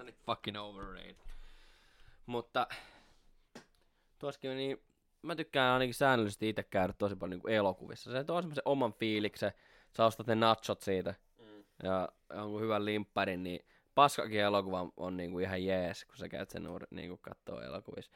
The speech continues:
Speaker 1: Että ehkä se voisi ihan maistua, mutta mä en oo kyllä, se on vähän aika jännä, että kun sitä odotettiin niin saatanan kauan, niin nytkään tässäkään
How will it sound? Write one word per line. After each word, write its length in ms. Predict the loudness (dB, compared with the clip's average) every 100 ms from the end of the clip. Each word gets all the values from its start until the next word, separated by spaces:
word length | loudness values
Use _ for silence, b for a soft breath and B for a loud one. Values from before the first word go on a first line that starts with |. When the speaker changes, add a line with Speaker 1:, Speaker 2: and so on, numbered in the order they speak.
| b b b -14
Speaker 1:
Että 220 | -8 -6
ehkä 400 | -2 -2 2 2
se 160 | 4 6
voisi 360 | 6 4 0
ihan 160 | -2 -2
maistua, 480 | -4 -6 -10 -8 -2
mutta 240 | 0 2
mä 200 | 4 6
en 60 | 4
oo 80 |
kyllä, 300 | 2 -2 -2
se 120 | -2 -2
on 100 | 0
vähän 260 | 0 0
aika 320 | -4 -4 -2 -2
jännä, 380 | 0 2 4
että 180 | 2 0
kun 120 | -6
sitä 180 | -2 4
odotettiin 440 | 6 6 0 2 2
niin 120 | 2
saatanan 500 | 2 2 2 0 2
kauan, 340 | 6 6 6
niin 120 | 4
nytkään 500 | 4 2 2 4 4
tässäkään 460 | 4 0 2 2 2